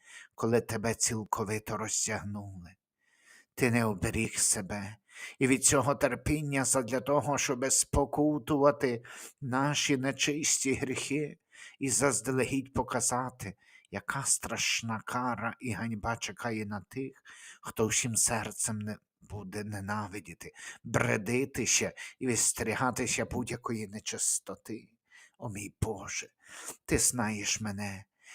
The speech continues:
і відаєш силу моїх похитливих думок, навал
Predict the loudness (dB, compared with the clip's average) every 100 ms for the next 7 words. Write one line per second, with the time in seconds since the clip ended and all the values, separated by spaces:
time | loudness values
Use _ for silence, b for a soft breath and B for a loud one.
0 | B 0 4 6 6 6 6 6 6 6
1 | 4 4 2 0 0 -2 0 0 0 0
2 | 0 0 0 0 0 0 -2 -2 -10 -6
3 | -4 2 2 0 -4